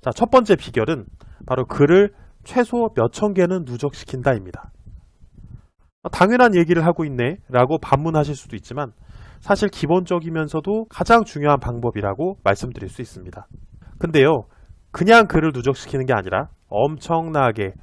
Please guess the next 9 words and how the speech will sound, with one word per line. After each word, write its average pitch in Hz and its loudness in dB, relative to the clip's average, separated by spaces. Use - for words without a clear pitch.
최소 185 -6
수천 196 -6
개는 180 -2
누적시켜야 117 -6
합니다. 87 -12
자, 160 2
그럼 165 4
이해하기 165 8
쉽게 117 -6